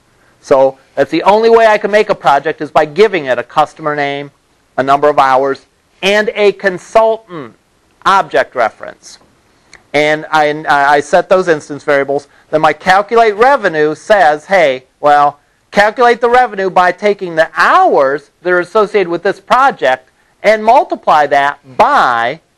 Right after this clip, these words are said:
the billing rate of the consultant that's associated with this project.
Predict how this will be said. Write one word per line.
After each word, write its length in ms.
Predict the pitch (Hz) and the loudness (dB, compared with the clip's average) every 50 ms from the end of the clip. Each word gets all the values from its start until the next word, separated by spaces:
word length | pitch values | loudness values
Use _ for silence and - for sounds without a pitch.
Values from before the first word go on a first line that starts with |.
| _ _ _ _ _ _ _ _ _ _ _ _ _ _ _ - | _ _ _ _ _ _ _ _ _ _ _ _ _ _ _ -4
the 80 | 185 | -4
billing 440 | 165 160 175 233 277 262 208 160 139 | -2 0 0 0 2 0 -2 -6 -6
rate 340 | 131 123 123 127 139 - _ _ _ _ | -4 -4 -4 -4 -4 -10 _ _ _ _
of 120 | - 147 180 | -10 -10 -10
the 60 | - | -8
consultant 720 | - 240 240 226 - 311 339 320 214 165 139 120 104 _ _ - | -8 -8 -10 -4 0 0 0 0 0 -4 -10 -20 -20 _ _ -16
that's 180 | 135 120 - | -16 -16 -14
associated 580 | 127 - - 131 117 110 - - 107 104 - 110 | -16 -14 -10 -8 -8 -8 -10 -14 -18 -16 -16 -18
with 160 | 113 117 - | -18 -18 -16
this 140 | 120 113 - | -18 -20 -14
project. 580 | _ - 110 - 110 - - - - - _ | _ -10 -10 -10 -10 -16 -20 -20 -20 -20 _